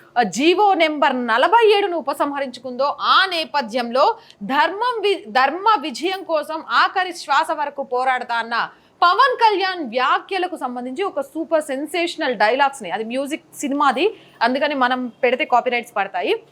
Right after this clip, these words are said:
దానికోసమని పెట్టట్లేదు, అది చూపిస్తూ మోదీ, ఇక్కడ చాలా క్లియర్గా చూడొచ్చు మోదీ గారిని, పవన్ కళ్యాణ్, అలాగే చంద్రబాబు నాయుడు, "ధర్మందే విజయం,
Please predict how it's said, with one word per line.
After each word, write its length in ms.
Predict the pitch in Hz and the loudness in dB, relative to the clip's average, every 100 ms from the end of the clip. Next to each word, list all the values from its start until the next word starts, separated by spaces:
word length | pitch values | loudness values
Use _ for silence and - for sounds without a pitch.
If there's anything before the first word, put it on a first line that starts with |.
| _ - | _ -4
దానికోసమని 600 | 247 269 277 277 285 294 | -2 -2 -4 -6 -10 -6
పెట్టట్లేదు, 680 | 240 233 254 240 220 311 427 _ - | -4 -4 -4 -6 -6 -6 -8 _ 0
అది 180 | 269 302 | 2 4
చూపిస్తూ 760 | 415 370 302 302 - 302 254 190 _ _ 247 | 0 -2 -4 -6 -8 -4 -4 -4 _ _ -8
మోదీ, 600 | 247 269 277 415 453 - _ _ _ _ _ _ _ _ _ _ _ _ - | -2 -2 2 0 0 -4 _ _ _ _ _ _ _ _ _ _ _ _ -8
ఇక్కడ 380 | 285 294 247 214 | 0 4 4 2
చాలా 100 | 254 | -2
క్లియర్గా 360 | 262 277 285 294 302 | -4 -4 -2 -2 -4
చూడొచ్చు 360 | 254 311 294 - _ _ _ _ _ _ _ _ _ _ _ _ _ _ _ _ _ _ _ _ _ _ _ _ _ _ _ - - - - | -8 -6 -10 -12 _ _ _ _ _ _ _ _ _ _ _ _ _ _ _ _ _ _ _ _ _ _ _ _ _ _ _ -20 -20 -16 -2
మోదీ 340 | 254 294 370 | 4 4 6
గారిని, 420 | 330 320 320 403 403 - _ - | 4 4 2 0 -4 -16 _ 2
పవన్ 260 | 254 294 320 | 4 4 4
కళ్యాణ్, 360 | 302 302 381 - - _ _ _ _ 247 | 4 4 2 -2 -16 _ _ _ _ 2
అలాగే 540 | 277 339 359 392 320 330 | 4 4 4 2 2 2
చంద్రబాబు 340 | 285 285 240 | 2 2 0
నాయుడు, 200 | 220 185 | 0 -4
"ధర్మందే 720 | - 160 240 285 349 370 370 359 | -6 -2 2 2 2 0 0 0
విజయం, 400 | 302 277 330 | 0 0 -2